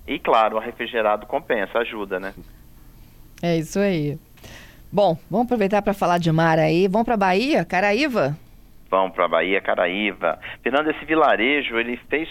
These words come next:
Speaker 1: sucesso, ele cresce no sucesso, ele começou no fim da década de setenta, oitenta, veio a reboque. Caraíva pertence ao município de Porto Seguro. É... De Vitória até Caraíva são quinhentos e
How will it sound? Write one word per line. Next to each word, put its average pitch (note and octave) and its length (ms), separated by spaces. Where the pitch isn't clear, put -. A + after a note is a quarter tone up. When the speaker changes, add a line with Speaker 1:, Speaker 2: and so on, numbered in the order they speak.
Speaker 1:
sucesso, A#2+ 580
ele G#2+ 240
cresce C3 460
no G2+ 140
sucesso, G2+ 420
ele A2 100
começou A2 560
no A#2 120
fim C3 200
da C#3+ 140
década A2 420
de - 220
setenta, G#2+ 680
oitenta, G#2 760
veio A2+ 200
a - 20
reboque. G2+ 680
Caraíva A2 480
pertence A2+ 480
ao G#2+ 60
município G2+ 240
de - 60
Porto - 280
Seguro. G#2+ 560
É... F#2+ 1080
De A#2+ 100
Vitória G2+ 600
até G2 340
Caraíva F#2+ 520
são F#2 120
quinhentos G2 840
e F2 380